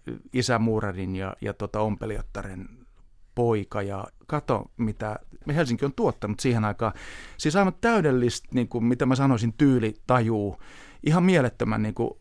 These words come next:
fiksusti ja upeasti. Ei kukaan heitä stailannut tai näin. Et se on kaikki ihan luontaista.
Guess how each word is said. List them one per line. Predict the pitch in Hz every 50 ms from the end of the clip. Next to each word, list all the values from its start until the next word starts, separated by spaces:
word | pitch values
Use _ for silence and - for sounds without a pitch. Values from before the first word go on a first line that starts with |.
| - 123
fiksusti | - 143 135 - - 107 - - 117
ja | 110 110
upeasti. | 113 110 - 113 107 - -
Ei | 127
kukaan | - - 151 - 123 104
heitä | 104 101 95 - 107
stailannut | - - - 107 104 101 101 101 101 101 - - -
tai | 110 107
näin. | 101 101 104 104
Et | 101 -
se | - 127
on | 120
kaikki | 160 151 - - 127
ihan | 123 127 131 147
luontaista. | 170 156 131 - - 113 104 - - 120 101